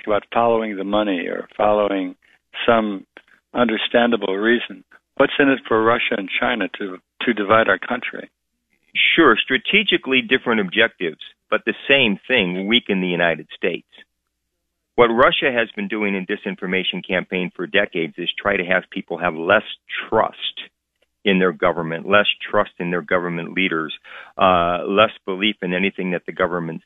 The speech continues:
Speaker 2: says. Uh, boy, uh, I would hate to say
Speaker 1: They seem
Speaker 2: this,
Speaker 1: to be
Speaker 2: but I
Speaker 1: there.
Speaker 2: think, <laughs> I, I was gonna say, I think they've succeeded, haven't they?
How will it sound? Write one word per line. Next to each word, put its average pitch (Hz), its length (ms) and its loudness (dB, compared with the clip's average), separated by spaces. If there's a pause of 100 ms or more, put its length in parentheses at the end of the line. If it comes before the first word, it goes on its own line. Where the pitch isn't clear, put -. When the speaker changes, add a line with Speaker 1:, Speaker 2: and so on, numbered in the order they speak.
Speaker 2:
says. 82 260 0 (800)
Uh, 80 300 -6 (100)
boy, 92 400 -2 (440)
uh, 76 260 -14
I - 140 -4
would 85 180 -2
hate 90 160 0
to 87 80 -8
say 104 240 4
Speaker 1:
They 127 80 4
seem 117 80 4
Speaker 2:
this, 113 40 4
Speaker 1:
to - 20 -2
be 110 100 4
Speaker 2:
but 120 80 4
I 120 60 0
Speaker 1:
there. 110 280 2 (320)
Speaker 2:
think, - 120 -8 (300)
<laughs> - 140 -6
I, 107 200 6
I 113 80 4
was 98 80 -6
gonna 104 200 -2
say, 123 140 6
I 95 40 2
think 113 220 -6
they've 101 140 -2 (100)
succeeded, 113 460 -6
haven't 90 380 -2
they? 73 180 -10